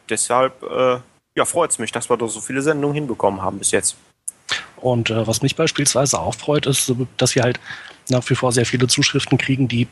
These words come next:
Speaker 2: vielleicht hier oder da Sachen kritisieren, äh, die aber halt auch sagen, dass, äh, die, äh, beiden Trackcasts mit den Synchronsprechern, mit Detlef Bierstedt und Charles Rettinghaus, äh, wirklich toll waren und man da eine Menge Neues erfahren hat. Ich glaube, das geht uns allen so. Wir selbst haben dabei auch eine Menge gelernt. Das ist natürlich super.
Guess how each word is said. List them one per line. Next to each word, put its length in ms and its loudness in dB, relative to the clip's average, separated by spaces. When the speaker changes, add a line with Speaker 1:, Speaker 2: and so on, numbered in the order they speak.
Speaker 2:
vielleicht 320 2
hier 160 2
oder 160 4
da 140 4
Sachen 280 0
kritisieren, 600 2
äh, 140 2
die 120 4
aber 120 4
halt 140 2
auch 80 2
sagen, 360 4
dass, 280 0
äh, 280 2
die, 300 -4
äh, 140 -8
beiden 200 0
Trackcasts 640 2
mit 140 2
den 100 4
Synchronsprechern, 760 0
mit 140 0
Detlef 280 -2
Bierstedt 360 0
und 120 2
Charles 240 0
Rettinghaus, 520 2
äh, 160 -2
wirklich 260 0
toll 260 0
waren 220 2
und 120 0
man 120 2
da 60 4
eine 100 2
Menge 220 2
Neues 300 2
erfahren 420 2
hat. 140 0
Ich 120 2
glaube, 180 2
das 160 2
geht 160 2
uns 120 2
allen 260 4
so. 200 2
Wir 220 4
selbst 300 2
haben 120 4
dabei 240 4
auch 140 0
eine 60 4
Menge 220 2
gelernt. 420 2
Das 180 0
ist 140 -6
natürlich 300 0
super. 320 2